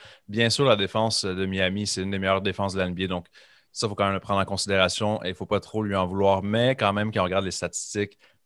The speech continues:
trente passes décisives pour trente balles perdues.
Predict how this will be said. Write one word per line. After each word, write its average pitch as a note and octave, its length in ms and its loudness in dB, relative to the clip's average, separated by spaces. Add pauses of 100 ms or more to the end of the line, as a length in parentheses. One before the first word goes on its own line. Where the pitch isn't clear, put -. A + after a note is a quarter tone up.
trente B2+ 320 0
passes A#2 200 6
décisives G#2 640 -4 (340)
pour - 140 -12
trente A2 240 0
balles G2+ 180 4
perdues. F#2+ 420 0